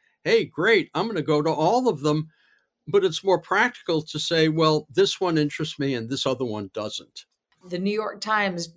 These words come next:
Speaker 2: hit upon the question because before you had subscribers who would sign on to, you know, your entire six, eight play season, whatever it was,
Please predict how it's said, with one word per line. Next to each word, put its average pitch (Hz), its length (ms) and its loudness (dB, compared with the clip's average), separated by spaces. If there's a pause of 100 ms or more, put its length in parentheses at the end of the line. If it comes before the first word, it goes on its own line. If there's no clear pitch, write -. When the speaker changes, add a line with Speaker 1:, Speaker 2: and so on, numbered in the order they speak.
(180)
Speaker 2:
hit - 340 -4
upon 226 320 2
the 226 80 -6
question 165 720 -4
because 185 340 -4
before 220 600 0
you 214 160 -4
had 196 220 0
subscribers 180 800 0
who 196 120 -2
would 175 220 -6
sign 180 400 -2
on 170 340 -4
to, 165 380 -6
you 185 120 -12
know, 143 160 -14 (100)
your 175 160 -8
entire 226 560 -2 (380)
six, - 360 -2
eight 220 240 -4
play 214 180 -4
season, 202 420 -6
whatever 208 400 -2
it 185 160 -4
was, 180 500 -4